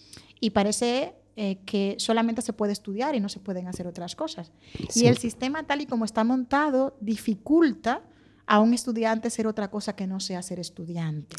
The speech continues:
Speaker 2: Claro.
Speaker 1: Y luego tenemos el problema que tenemos de personas de veinticinco y veintiséis años sin ninguna experiencia laboral, ¿no?
Speaker 2: Sí.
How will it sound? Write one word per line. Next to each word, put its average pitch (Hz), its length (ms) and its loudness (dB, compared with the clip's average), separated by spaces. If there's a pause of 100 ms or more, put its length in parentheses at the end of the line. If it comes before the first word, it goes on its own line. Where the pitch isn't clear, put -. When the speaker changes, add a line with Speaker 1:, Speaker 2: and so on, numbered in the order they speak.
Speaker 2:
Claro. 113 300 6 (420)
Speaker 1:
Y 170 280 -4
luego 170 420 0
tenemos 196 320 -4
el 202 80 -4
problema 202 320 -4
que 202 80 -8
tenemos 220 480 -2
de 185 80 -6
personas 196 420 -6
de 196 80 -6
veinticinco 190 460 -6
y 208 40 -4
veintiséis 214 420 -4
años 233 220 0
sin 196 220 -2
ninguna 202 300 -2
experiencia 196 420 -2
laboral, 165 480 -2 (300)
¿no? 120 160 -2
Speaker 2:
Sí. 107 260 6